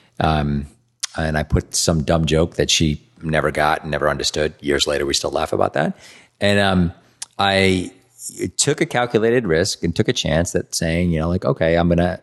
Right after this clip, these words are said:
ask her out, ask to see if she wants to go to dinner. And she's either gonna say no, and if she says no, I'll just completely avoid her,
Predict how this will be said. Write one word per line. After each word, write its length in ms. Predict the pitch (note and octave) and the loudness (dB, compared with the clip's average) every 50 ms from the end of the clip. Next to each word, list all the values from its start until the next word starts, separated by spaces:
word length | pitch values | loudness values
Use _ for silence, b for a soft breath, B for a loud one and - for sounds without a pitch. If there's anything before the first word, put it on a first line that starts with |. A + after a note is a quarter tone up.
| - | -6
ask 240 | - D#2+ E2+ - - | -4 -2 -2 0 0
her 100 | - E2 | 0 0
out, 200 | D#2 D#2 F2+ E2 | 0 0 0 0
ask 160 | D#2 E2 - | 0 0 -2
to 60 | - - | -2 -2
see 80 | - F2+ | -4 -4
if 60 | - | -2
she 80 | - F2 | 0 0
wants 140 | E2 - - | 0 0 2
to 20 | |
go 80 | F#2 F#2+ | 2 2
to 40 | |
dinner. 300 | F#2+ E2 D2 C#2+ F2+ G#2 B B B B B B B B B B | 2 2 0 0 -2 -4 B B B B B B B B B B
And 160 | - - F#2+ F#2 | -8 -6 -4 -2
she's 220 | - - F#2+ G2 | -2 -2 -2 0
either 140 | G#2+ G2 G2 | 0 0 0
gonna 180 | F2+ F#2+ F#2+ | 0 0 0
say 240 | - - - G#2 A2 | 0 2 2 2 2
no, 380 | A#2 G#2 F2+ D#2+ D#2 G2 A#2+ B2+ | 2 2 2 2 2 2 2 0
and 80 | - | -2
if 80 | F2+ - | -2 -4
she 100 | - G2 | -4 -2
says 260 | - - F#2+ F2+ D#2 | 0 0 0 0 0
no, 220 | D2 C#2+ D2 E2 F2 | -2 -2 0 0 2
I'll 120 | E2+ E2 | 0 0
just 180 | - - - - | -2 -4 -6 -4
completely 480 | - D2+ - - C3+ C3 - G2 F#2 | -2 -2 -2 -2 -2 -4 -2 0 0
avoid 340 | E2+ D#2 D2 D#2 D#2 D#2+ - | 2 2 2 2 0 0 0
her, 320 | D#2 D#2 D2+ E2+ A#2+ B | 0 0 0 0 0 B